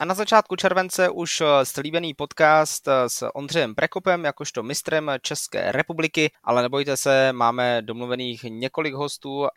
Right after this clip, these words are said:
Pokud, eh, nechcete, aby vám unikl nějaký další díl, tak sledujte samozřejmě sociální sítě České bowlingové asociace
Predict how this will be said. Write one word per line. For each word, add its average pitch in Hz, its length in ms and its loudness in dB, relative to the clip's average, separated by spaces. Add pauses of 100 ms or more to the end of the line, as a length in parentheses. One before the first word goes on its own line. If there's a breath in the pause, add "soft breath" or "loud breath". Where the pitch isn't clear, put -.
(160)
Pokud, 180 320 -2
eh, 165 140 6
nechcete, 160 340 2
aby 156 140 4
vám 147 240 4
unikl 139 360 -2 (140)
nějaký 117 320 -2
další 127 340 0
díl, 131 240 -2
tak 117 180 -4
sledujte 127 380 -2
samozřejmě 131 640 -2 (260)
sociální 139 560 2
sítě 139 360 -2
České 160 320 0
bowlingové 139 440 0
asociace 139 640 0